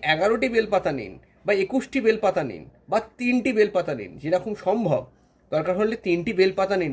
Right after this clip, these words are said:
প্রত্যেকটির উপরে চন্দন দিয়ে রিং, হরফলা দীর্ঘি অনেশ্বর, রিং এবং শ্রিং, তালবি হরফলা দীর্ঘি অনেশ্বর, শ্রিং লিখুন। লিখে শিবের মাথায় অর্পণ করুন। দেখবেন মনোবাঞ্ছা পূরণ হবে, আর্থিক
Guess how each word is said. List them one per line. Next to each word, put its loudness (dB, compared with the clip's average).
প্রত্যেকটির -4
উপরে 4
চন্দন 0
দিয়ে 0
রিং, 4
হরফলা 4
দীর্ঘি -2
অনেশ্বর, -2
রিং 4
এবং 2
শ্রিং, -2
তালবি -2
হরফলা 2
দীর্ঘি -2
অনেশ্বর, -6
শ্রিং 2
লিখুন। 2
লিখে -2
শিবের -2
মাথায় -2
অর্পণ -2
করুন। -6
দেখবেন 2
মনোবাঞ্ছা -2
পূরণ 0
হবে, 0
আর্থিক -6